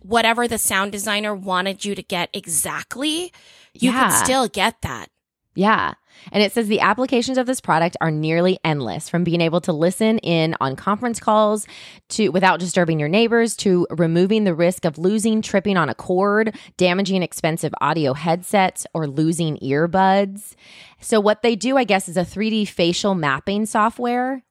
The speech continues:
Speaker 1: What?
Speaker 2: that, like, ma- <laughs> so that it keeps track of where your head and ears are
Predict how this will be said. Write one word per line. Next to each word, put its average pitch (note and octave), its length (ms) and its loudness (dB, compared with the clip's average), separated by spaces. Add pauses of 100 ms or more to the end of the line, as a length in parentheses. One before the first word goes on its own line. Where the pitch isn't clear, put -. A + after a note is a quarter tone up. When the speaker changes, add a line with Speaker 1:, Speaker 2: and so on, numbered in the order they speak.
Speaker 1:
What? G#3 240 -4
Speaker 2:
that, F#3 120 4
like, F3 160 0 (180)
ma- B3 200 2
<laughs> - 1300 -14
so B3 160 0
that A#3+ 160 2
it G3 100 0
keeps - 360 -4
track A3 380 2
of G#3+ 120 0
where G3+ 240 0
your G3 220 0
head G3 420 -2
and F3 140 -2
ears E3+ 420 -4
are G#2 440 -6